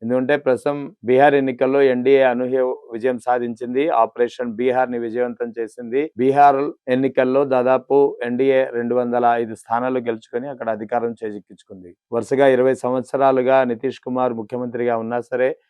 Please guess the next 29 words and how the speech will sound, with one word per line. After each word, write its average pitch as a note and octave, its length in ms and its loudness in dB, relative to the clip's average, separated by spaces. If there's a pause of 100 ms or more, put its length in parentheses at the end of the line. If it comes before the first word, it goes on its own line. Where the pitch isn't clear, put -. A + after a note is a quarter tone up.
(220)
ఎన్డీఏని B2+ 460 2
మరోసారి A#2+ 480 -2
అక్కడి A2+ 220 -4
ప్రజలు A#2 340 -2
పట్టం G#2+ 340 -8
కట్టిన A2 300 -8 (100)
పరిస్థితి. G2 420 -10 (500)
So C#3+ 60 4 (160)
ఇదే D#3 160 6 (160)
ఊపును C3+ 300 -4
కొనసాగిస్తూ A#2+ 760 -4 (560)
బీజేపీ C#3+ 480 4
తన C3+ 200 2 (120)
అనుకున్న C3 360 -2 (300)
లక్ష్యాలని C#3+ 460 2
సాధించేందుకు, A#2+ 840 -2 (300)
అనుకున్న C3 340 -2 (280)
కార్యాచరణ C3 560 2
అమలు B2 320 0
చేసేందుకు A#2 600 -6 (220)
ఏదైతే B2+ 420 0 (320)
వన్ C3+ 140 0
నేషన్ D3+ 380 0
వన్ B2 180 -2
బిల్ B2+ 200 0 (220)
అంశ, A#2 180 -10 (340)
ప్ర-, B2 180 0
బిల్ని B2+ 240 0 (320)
కొత్తగా C3 280 0